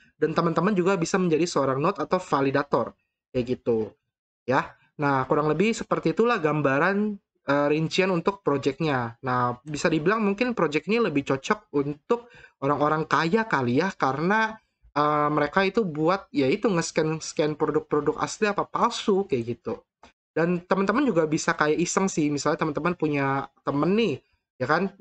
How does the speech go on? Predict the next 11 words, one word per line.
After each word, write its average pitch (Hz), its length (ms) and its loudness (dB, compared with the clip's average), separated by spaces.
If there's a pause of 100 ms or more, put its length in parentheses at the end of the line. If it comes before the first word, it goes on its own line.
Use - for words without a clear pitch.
misalnya 151 400 0
dia 170 80 2
suka 143 320 -2
pamer 151 320 0
barang-barang 131 480 -2
branded 139 320 -2
atau 139 160 -4
mewah, 147 320 0
kita - 240 -2
tinggal 202 240 0
scan 202 240 -2